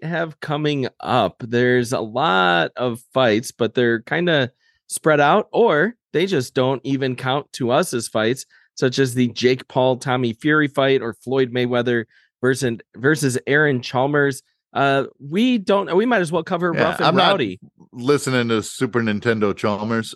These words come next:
Speaker 2: Uh,
Speaker 1: <laughs>
Speaker 2: I got February twenty-fifth, Minneapolis, uh, at the Armory. We had talked about going. We're not gonna make it this time,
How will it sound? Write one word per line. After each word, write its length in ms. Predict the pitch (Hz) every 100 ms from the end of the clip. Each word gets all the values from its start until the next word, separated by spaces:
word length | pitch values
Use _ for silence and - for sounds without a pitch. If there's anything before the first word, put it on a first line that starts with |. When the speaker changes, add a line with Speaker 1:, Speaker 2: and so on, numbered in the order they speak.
| -
Speaker 2:
Uh, 600 | 110 110 113 110 110 110 - - 143
Speaker 1:
<laughs> 340 | _ - _
Speaker 2:
I 140 | - 135
got 500 | 139 160 156 - - - - -
February 340 | 165 226 202
twenty-fifth, 540 | 180 190 170 147 143 - -
Minneapolis, 960 | - 139 165 151 139 139 143 131 - - _
uh, 460 | 110 107 110 110 110
at 260 | 113 127 123
the 120 | 147
Armory. 500 | 120 120 120 117 107 _ -
We 840 | 104 123 123 123 123 120 123 127
had 220 | 110 117
talked 260 | 139 135 151
about 240 | 135 127
going. 400 | 123 117 117 113 -
We're 180 | 110 117
not 180 | 127
gonna 120 | 135 139
make 180 | 127
it 80 | 110
this 180 | 104 95
time, 360 | - 90 90